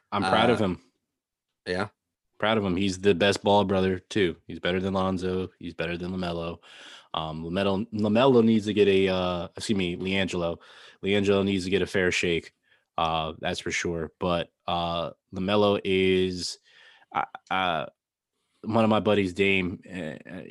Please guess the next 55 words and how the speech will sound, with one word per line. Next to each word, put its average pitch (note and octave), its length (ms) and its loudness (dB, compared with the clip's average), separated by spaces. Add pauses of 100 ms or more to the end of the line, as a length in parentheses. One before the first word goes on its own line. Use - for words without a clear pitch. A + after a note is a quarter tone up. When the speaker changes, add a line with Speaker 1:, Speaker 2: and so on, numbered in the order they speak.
(320)
Speaker 1:
him A#2 200 -2
and A2+ 80 0
I, G#2 220 2
we've F#2+ 220 -6
had G#2 260 -2 (340)
numerous G#2 280 -2
conversations. F#2+ 500 -2
Like, F2+ 140 0
he's F#2+ 260 -6
a F#2 60 -6
super G2 320 -4
fan F#2 240 0
of F2+ 120 -2
him. F#2 280 -6 (100)
Um, E2 380 -6
I, - 180 -6
I F2 200 -4
would E2+ 180 -12
consider - 340 -6
myself E2+ 320 -4
to - 80 -14
be F2 300 -2 (100)
a, F#2 40 -8
a F2+ 80 -6
big F#2 220 -2
fan, E2+ 280 -6
but E2+ 100 -6
not E2+ 180 -4
as - 120 -10
much E2 160 -8
as D#2+ 160 -12
Dame. G2 320 -2 (480)
Um, F2 500 0 (500)
but G#2+ 220 4 (420)
I, G#2 140 2 (160)
Speaker 2:
Of A2 80 2
Speaker 1:
we G#2 240 6
both B2 200 6
Speaker 2:
LiAngelo? A#2 80 6
Speaker 1:
agree. A#2 240 2 (240)
Yeah, G#2+ 260 0
uh, F#2+ 140 4
no, F#2 280 2
of D#2+ 80 -6
LaMelo. F2 540 0 (140)
Speaker 2:
<laughs> - 140 -20
Speaker 1:
LaMelo. F#2 580 -2
I, G2+ 200 -4
Dame B2 360 4
is A#2+ 140 4
a A#2+ 60 6
big A#2+ 200 4
fan A2 240 2
of G2+ 320 4
LiAngelo. G2+ 360 0